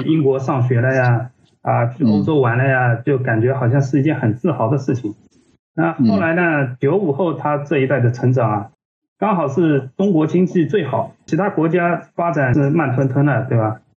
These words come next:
Speaker 1: 那中国经济跟迅雷速度拉到最高一样，啊，发展得非常猛。那这种互联网啊，
Speaker 2: 嗯。
Speaker 1: 这种双十一这种数据啊，
Speaker 2: 嗯。
Speaker 1: 这个老外听了都吓死。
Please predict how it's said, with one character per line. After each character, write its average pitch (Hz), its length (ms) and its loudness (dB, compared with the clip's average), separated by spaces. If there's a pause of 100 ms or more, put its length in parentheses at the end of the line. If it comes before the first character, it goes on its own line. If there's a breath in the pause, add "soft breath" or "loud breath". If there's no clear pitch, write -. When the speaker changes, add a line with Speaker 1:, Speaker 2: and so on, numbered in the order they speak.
(180)
Speaker 1:
那 151 100 -2
中 175 220 -2
国 143 360 0
经 165 180 2
济 147 220 0
跟 151 200 -2
迅 147 300 0
雷 131 320 -2 (380)
速 175 200 -2
度 151 120 -2
拉 160 140 0
到 147 120 0
最 143 200 0
高 151 200 0
一 135 80 -2
样， 123 300 -2
啊， 135 340 0
发 147 180 -2
展 135 120 0
得 131 80 0
非 165 160 0
常 139 180 -2
猛。 107 220 0 (340)
那 139 120 0
这 139 140 0
种 131 140 0
互 - 140 -2 (120)
联 127 220 -2
网 113 200 2
啊， 113 300 0
Speaker 2:
嗯。 117 80 -4
Speaker 1:
这 131 100 -2
种 113 200 0
双 131 260 -2
十 127 220 -2
一 123 120 4
这 127 120 -2
种 127 100 2 (160)
数 127 100 -2
据 120 180 -2
啊， 113 160 0
Speaker 2:
嗯。 110 160 -10
Speaker 1:
这 147 100 0
个 143 60 2
老 117 220 0
外 143 160 0
听 156 200 -2
了 156 80 2
都 160 120 -2
吓 165 240 -4
死。 - 160 -6